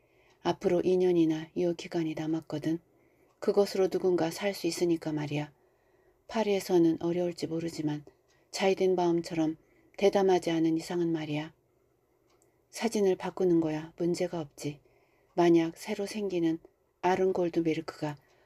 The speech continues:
본인보다 젊다면 생년월일을 값싸게 고쳐주는 전문가도 있지. 현대식 영혼의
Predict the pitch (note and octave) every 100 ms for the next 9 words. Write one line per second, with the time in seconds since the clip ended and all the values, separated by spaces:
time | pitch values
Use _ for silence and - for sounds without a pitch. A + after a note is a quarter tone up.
0 | _ - G3 F#3 E3+ E3 D#3+ D#3 E3+ E3
1 | E3+ D3+ D3 D3 _ _ _ _ - -
2 | A3 G3+ F#3+ F3 E3 D#3+ E3 - E3+ -
3 | F#3 E3+ D#3 D3+ - E3+ E3+ E3 E3+ D#3+
4 | D#3+ F3 E3+ E3+ E3 D3+ C#3+ - C#3+ C#3+
5 | _ _ _ _ _ _ - A3 G#3 F#3+
6 | F3+ E3 - E3+ E3+ F3 D#3+ D3+